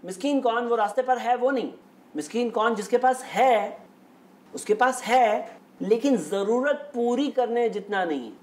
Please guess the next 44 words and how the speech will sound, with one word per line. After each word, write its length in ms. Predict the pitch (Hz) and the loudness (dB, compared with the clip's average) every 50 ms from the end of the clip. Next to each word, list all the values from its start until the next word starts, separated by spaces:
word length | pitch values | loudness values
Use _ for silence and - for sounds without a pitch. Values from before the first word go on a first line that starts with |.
| - _ - _ - - - | -20 _ -20 _ -20 -10 -6
मिस्कीन 460 | 175 196 190 190 - 233 247 247 240 | -6 -6 -6 -4 -2 0 0 0 2
के 100 | 226 233 | 2 2
पास 320 | 233 233 233 240 233 - | 2 4 2 2 0 0
है, 160 | - 202 233 | 0 2 4
लेकिन 240 | 247 240 233 247 226 | 4 4 2 2 -2
ज़रूरत 380 | 180 190 214 208 233 254 247 254 247 | 0 0 0 2 2 0 0 0 -2
पूरी 180 | 240 247 247 | 0 0 2
करने 220 | 208 240 220 226 220 | 2 2 2 2 0
जितना 280 | 208 214 208 202 196 | -2 -2 -2 -2 -4
नहीं 200 | 190 185 180 180 | -2 -4 -4 -6
है, 160 | 180 185 180 - - - - _ - - - | -6 -8 -10 -14 -20 -20 -20 _ -20 -12 -8
तो 80 | 170 160 | -6 -4
मिस्कीन 380 | 165 156 156 - 226 233 240 | -4 -4 -4 0 0 0 2
का 120 | 226 240 240 | 4 4 4
एक 180 | 240 233 214 | 4 4 4
बात 240 | 214 233 226 220 - | 4 2 2 2 -2
है। 160 | 220 233 - - - - - - _ - _ - | -6 -8 -10 -14 -20 -20 -20 -20 _ -20 _ -6
वल 160 | 220 262 247 | -4 -4 -4
आमिलीना 580 | 233 214 226 233 247 240 233 247 254 254 240 233 | -2 -2 -2 0 0 0 0 0 0 2 0 0
अलैहा, 380 | 226 226 233 233 233 226 233 | 0 -2 -2 -2 0 -2 -2
जो 160 | 233 - 196 185 | -2 -2 -6 -10
फंड्स 300 | - - 175 175 175 - | -6 -4 -6 -6 -6 -6
की 100 | - 180 | -6 -4
एडमिनिस्ट्रेशन 640 | 156 156 165 175 190 190 190 214 208 208 226 220 | -4 -4 -4 -6 -6 -2 0 -2 0 0 -2 0
करते 240 | 220 214 208 208 214 | 2 0 2 2 0
हैं। 120 | 214 214 | 0 0
वल 200 | 208 190 190 185 | 2 2 2 2
मुअल्लफतिल 560 | 180 165 170 180 180 180 175 175 170 180 170 | 2 0 0 2 2 0 -2 -2 -4 -4 -4
कुलूब, 340 | 156 - 175 180 185 190 175 | -4 -4 -4 -4 -4 -4 -4
जिनके 240 | 156 160 156 143 156 | -2 -4 -2 -2 -2
दिल 160 | 143 151 151 | -2 -2 -2
इस्लाम 300 | 151 143 - 151 156 165 | -2 -2 -2 -2 -2 -2
की 100 | 160 175 | -4 -4
तरफ 260 | 170 190 185 190 180 175 | -2 0 0 0 0 0
माइल 280 | 180 190 190 196 190 | -2 0 0 0 0
है। 160 | 190 190 190 190 | 2 2 2 2
व 80 | - | 2
फिर 260 | - - 190 196 175 | -2 -4 -8 -8 -6
रिकाब, 460 | 185 180 185 185 180 180 185 185 160 143 | -6 -4 0 0 2 4 2 2 2 -2
गर्दन 280 | 147 139 143 165 165 | -4 -2 -2 -2 -2
आज़ाद 340 | 160 147 135 160 165 180 175 | -2 -2 0 2 0 0 0
करने 200 | - 190 196 196 | -2 -4 -4 -4
के 120 | 190 202 | -4 -4
लिए। 280 | 202 202 202 208 208 - | -2 -2 -2 -4 -4 -10